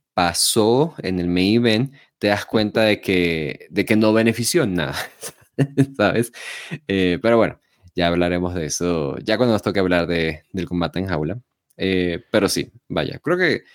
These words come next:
Siempre son buenas las promos de Hogan cuando está así tras bastidores. Esta como que careció un poquito de,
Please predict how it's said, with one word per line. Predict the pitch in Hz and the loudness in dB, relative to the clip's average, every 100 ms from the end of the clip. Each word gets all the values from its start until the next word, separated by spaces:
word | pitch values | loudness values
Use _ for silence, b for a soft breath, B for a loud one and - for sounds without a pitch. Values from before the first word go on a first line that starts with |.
| b b - | b b -2
Siempre | 208 240 147 110 - | 2 2 2 -2 -2
son | - 117 113 | 0 2 2
buenas | 123 120 | 2 0
las | 101 | -2
promos | - 92 104 | -4 -2 -2
de | 107 85 | -4 -2
Hogan | 90 87 92 87 | 2 2 2 0
cuando | 90 82 78 | -2 -2 -4
está | - 80 | -4 -2
así | 76 87 85 | 0 2 2
tras | 80 80 | 0 -2
bastidores. | 82 - 80 78 80 - - - | -2 -6 -2 0 0 0 -2 -4
Esta | 87 101 | -2 0
como | - 98 87 | 2 2 2
que | - 80 | -2 -2
careció | 82 78 - | 0 2 0
un | 78 | 0
poquito | - - - 90 | -6 -8 -2 0
de, | 90 80 | 2 0